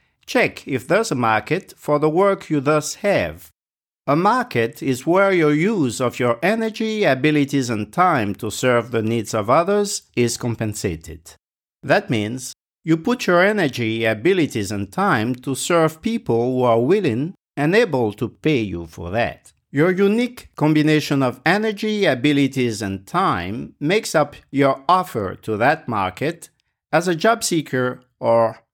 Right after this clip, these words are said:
as an entrepreneur. And money is only one result of the way you make your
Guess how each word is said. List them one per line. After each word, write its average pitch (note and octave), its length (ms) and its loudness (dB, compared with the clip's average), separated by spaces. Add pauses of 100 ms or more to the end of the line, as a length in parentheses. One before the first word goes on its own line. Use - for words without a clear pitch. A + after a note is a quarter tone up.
(140)
as A2 140 0
an G#2 120 -2
entrepreneur. G2+ 760 -8 (560)
And E3 500 0
money G#3 440 2
is B2+ 100 2
only C#3+ 240 2
one D#3 300 2
result A#2 520 -2
of A#2+ 160 -4
the C3 80 0
way D#3 240 2
you D3+ 140 2
make C3 400 0
your A2+ 300 0